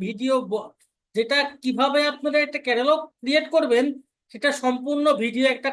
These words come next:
ক্লাস আপনাদের সাথে আমি শেয়ার করতেছি। এটা যদিও আমার একটা প্রাইভেট ব্যাচের একটা ক্লাস, তারপরেও আমি মনে করি যে এটা না জানলে আপনাদের এই ক্লাসটা করার আসলে দরকার নাই, কারণ আপনারা কিছু বুঝবেন না।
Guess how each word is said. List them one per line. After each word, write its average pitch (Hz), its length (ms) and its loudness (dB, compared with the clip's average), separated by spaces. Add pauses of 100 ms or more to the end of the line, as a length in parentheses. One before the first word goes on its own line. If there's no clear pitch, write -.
ক্লাস 254 280 2 (140)
আপনাদের 247 360 -8
সাথে 262 220 -4
আমি 269 120 -2 (100)
শেয়ার 254 200 0 (100)
করতেছি। 247 400 -4 (420)
এটা 226 120 -2 (120)
যদিও 262 300 0
আমার 277 180 -2
একটা 277 140 -4 (180)
প্রাইভেট 254 420 0 (120)
ব্যাচের 240 360 0
একটা - 220 -8
ক্লাস, 131 240 -8 (760)
তারপরেও 262 480 2 (260)
আমি 240 120 0 (100)
মনে 262 220 2
করি 262 120 2 (100)
যে 302 60 4 (180)
এটা 247 140 2 (160)
না 240 80 4 (120)
জানলে 294 280 0 (260)
আপনাদের 254 340 -6
এই 254 100 -4
ক্লাসটা 233 380 -6
করার 226 240 -4
আসলে 226 180 -8 (100)
দরকার 254 340 -2
নাই, 247 140 -4
কারণ 247 220 -4
আপনারা 247 280 -8
কিছু 262 160 -8 (420)
বুঝবেন 247 400 0
না। 127 60 -10